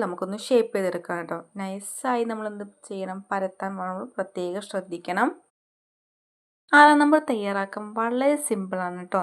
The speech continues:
നമുക്ക് കടയിൽ നിന്ന് മേടിക്കേണ്ട ആവശ്യമേ ഇല്ല, നമുക്ക് വീട്ടിൽ തന്നെ നമുക്ക് തയ്യാറാക്കി എടുക്കാവുന്നതേ ഉള്ളൂ. നമുക്ക് ഷുഗർ ഉള്ളത് വേണമെങ്കിൽ ഷുഗറിൽ വേണമെങ്കിൽ തയ്യാറാക്കാം,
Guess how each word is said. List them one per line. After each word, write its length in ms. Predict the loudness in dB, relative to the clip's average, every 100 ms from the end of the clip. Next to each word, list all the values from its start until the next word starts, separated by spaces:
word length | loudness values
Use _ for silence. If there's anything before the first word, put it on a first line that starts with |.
| -2
നമുക്ക് 200 | -8 -4
കടയിൽ 200 | -2 2 2
നിന്ന് 80 | 2
മേടിക്കേണ്ട 400 | 0 -2 -4 -2 -2
ആവശ്യമേ 440 | -2 -8 -4 -2 -2
ഇല്ല, 120 | -2 -6
നമുക്ക് 240 | -6 -4 -4
വീട്ടിൽ 320 | -6 -10 -10 -6 -2
തന്നെ 200 | 0 -2 -6
നമുക്ക് 260 | -8 -6 -6 -6
തയ്യാറാക്കി 560 | -4 -2 -2 -4 -4 -4
എടുക്കാവുന്നതേ 600 | -4 -4 -6 -6 -6 -6 -4
ഉള്ളൂ. 240 | -4 0 2 2 -4 _ _ -10
നമുക്ക് 220 | -6 -6 -6
ഷുഗർ 260 | -6 -4 -4
ഉള്ളത് 220 | -4 -4 -2
വേണമെങ്കിൽ 380 | -4 -8 -6 -6
ഷുഗറിൽ 300 | -2 0 0 0
വേണമെങ്കിൽ 260 | 0 0
തയ്യാറാക്കാം, 580 | -2 -2 -2 -4 -2 -4